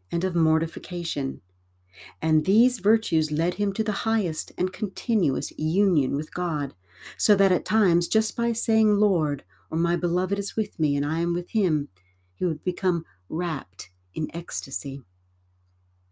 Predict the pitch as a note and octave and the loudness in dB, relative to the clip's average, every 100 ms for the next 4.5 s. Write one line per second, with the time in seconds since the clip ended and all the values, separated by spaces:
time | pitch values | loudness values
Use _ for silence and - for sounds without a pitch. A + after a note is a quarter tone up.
0 | _ - - - - A3 B3 G#3 F#3+ B3+ | _ -20 -20 -18 2 6 6 6 4 0
1 | B3+ A#3 G3+ F#3+ F3+ - _ _ _ _ | -2 -4 2 4 4 0 _ _ _ _
2 | - E3 D#3 - G3 F#3 D3+ C#3+ - D3 | -4 -4 -2 0 4 4 0 -4 -6 -10
3 | - G#3 D#3+ C3+ C#3 D3 - D#3+ D#3 D3+ | -4 0 0 0 -4 -6 -6 -2 2 2
4 | E3 F#3+ C#3+ C#3 | 2 0 -2 -4